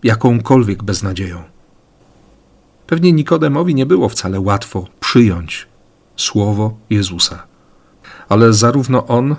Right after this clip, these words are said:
jak i my potrzebujemy dziś, bardzo potrzebujemy dziś tego słowa.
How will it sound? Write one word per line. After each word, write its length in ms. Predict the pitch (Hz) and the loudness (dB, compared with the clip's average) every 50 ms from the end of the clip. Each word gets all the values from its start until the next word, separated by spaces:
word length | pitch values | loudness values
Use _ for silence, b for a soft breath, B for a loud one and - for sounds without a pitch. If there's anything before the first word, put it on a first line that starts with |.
| - - - - | -6 -8 -4 -4
jak 280 | 95 98 - - - | -2 -2 -4 -2 -2
i 80 | 147 123 | 0 2
my 260 | 120 110 98 92 82 - b b b b b b b b b _ - | 2 2 0 0 -4 -10 b b b b b b b b b _ -12
potrzebujemy 640 | - 107 - - 113 98 98 98 104 98 92 90 | -8 -4 -2 0 0 0 0 0 0 0 -2 -4
dziś, 200 | - - 92 - | -6 -6 -4 -2
bardzo 500 | 110 107 107 110 104 - 90 87 87 - | 0 2 2 2 2 2 -2 -6 -8 -10
potrzebujemy 640 | - - 92 - - 92 90 104 104 95 90 95 87 | -10 -12 -10 -8 -8 -4 0 0 0 0 0 -4 -4
dziś 180 | 92 98 - | -4 -6 -6
tego 220 | - - - - - | -6 -6 -6 -6 -6
słowa. 380 | - - - - - - - | -6 -6 -6 -10 -10 -14 -18